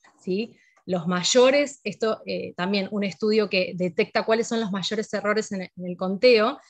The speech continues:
están dados en las comidas más copiosas en carbohidratos, ¿sí? Principalmente almuerzos y cenas. Entonces hay algún vínculo respecto a cantidad y, y, y error en el, en la metodología.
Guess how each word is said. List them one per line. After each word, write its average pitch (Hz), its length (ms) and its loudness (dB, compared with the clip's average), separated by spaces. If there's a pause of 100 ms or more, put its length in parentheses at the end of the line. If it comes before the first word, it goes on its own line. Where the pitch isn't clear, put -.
(200)
están 208 320 -2
dados 240 300 2
en 196 80 -2
las 180 120 -6
comidas 240 500 2
más 214 240 0
copiosas 214 600 0
en 185 80 -6
carbohidratos, 180 720 0
¿sí? 196 140 -14
Principalmente 190 680 -4
almuerzos 185 500 -6
y 180 60 -6
cenas. 185 420 0
Entonces 180 520 -8
hay 220 180 2
algún 185 420 -2 (480)
vínculo 202 640 0
respecto 185 580 -2
a 185 280 -2 (300)
cantidad 190 800 -2
y, 180 420 -8 (460)
y, 185 240 -8
y 196 100 -2
error 185 380 -2
en 180 100 -2
el, 175 220 -10
en 185 120 -10
la 180 80 -6
metodología. 180 800 -8